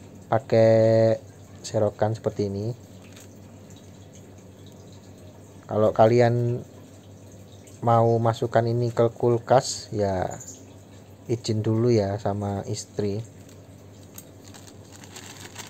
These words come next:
Kalau masih numpang di rumah mertua, ya izin dulu sama mertua. Ya, ini kita lipat seperti ini ya kalau saya ya. Ini seperti ini.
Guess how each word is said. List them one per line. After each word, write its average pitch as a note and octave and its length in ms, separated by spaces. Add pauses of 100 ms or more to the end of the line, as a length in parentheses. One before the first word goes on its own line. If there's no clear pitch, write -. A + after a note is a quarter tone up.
(680)
Kalau A2 160
masih A2 260
numpang A#2 400
di A#2 140
rumah G#2+ 200
mertua, A2 600
ya G#2 100
izin G2+ 240
dulu G2 320
sama G2 260
mertua. F2+ 400 (1400)
Ya, B2 80
ini C#3 80
kita C3 240
lipat C3 320
seperti C3 320
ini C#3 160
ya A#2 80
kalau A2 160
saya A2 420
ya. - 20 (200)
Ini G2 160
seperti - 340
ini. C3 380